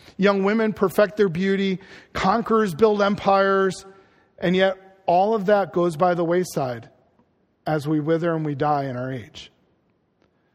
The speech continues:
You say, "Well, there's, what hope is there in that?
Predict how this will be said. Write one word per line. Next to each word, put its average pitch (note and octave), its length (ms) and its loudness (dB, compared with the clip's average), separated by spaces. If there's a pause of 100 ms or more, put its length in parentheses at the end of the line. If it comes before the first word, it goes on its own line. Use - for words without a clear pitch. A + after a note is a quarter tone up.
(460)
You F#3 80 -2
say, G3+ 120 0
"Well, D#3+ 440 -4
there's, F3+ 300 -4
what D#3 420 -4
hope G#3 340 -6
is F#3 160 0
there D3 220 -2
in B2 140 -8
that? - 440 -16